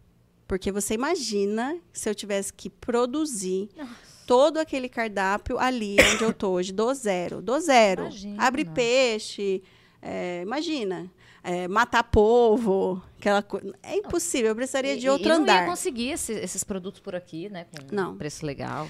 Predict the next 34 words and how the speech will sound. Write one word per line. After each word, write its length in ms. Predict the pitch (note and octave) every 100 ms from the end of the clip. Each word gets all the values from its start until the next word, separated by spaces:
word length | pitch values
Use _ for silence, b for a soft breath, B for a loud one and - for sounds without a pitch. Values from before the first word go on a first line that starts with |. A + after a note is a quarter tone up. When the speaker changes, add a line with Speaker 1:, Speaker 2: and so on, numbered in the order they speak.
| -
Speaker 2:
sei 100 | D3
lá. 120 | C#3+
Speaker 1:
Eu 160 | G#3+ G#3+
iria 300 | A3+ A#3+ B3
precisar 340 | A#3+ A3+ A3+
de 140 | G#3+ A3
outro 300 | A3+ B3+ C4
andar, 380 | C4 E3+ D#3 F#3+ _ _ _ _
de, 280 | - G3+ G#3
de 120 | G3+
estrutura, 720 | A#3+ - B4 - B3+ A#3 F#3+
de 120 | F#3 F#3
pessoas, 720 | A3+ B3 - G3+ G3+ A#3+ B3
e 160 | B3+ A#3+
a 40 |
conta 360 | - G3 F#3+ G3+
não 80 |
iria 220 | G#3 G#3 G#3
fechar, 420 | A#3 A#3 G#3 G3+
obviamente. 540 | G3 A3 A#3 F#3+ F#3 - B B B
Então, 360 | G3+ A#3 B3 B3+
é, 240 | G3+ G3+
a 120 | G3+
indústria 460 | G#3 G3+ A3 - A3+
nos 280 | G#3+ G#3+ -
fornece 760 | - A#3 G#3+ G3+ G#3 A3+ -
esses 300 | A3 G#3+ G3+
insumos, 640 | G3+ G#3 - G3 G3 G#3 G3+
eles 220 | F#3+ G3+
vêm 140 | G3
pra 180 | G3 G3+
cá 220 | - G3
a 40 | F#3+
cada 560 | G3 F#3+ F#3+ F#3+ F3+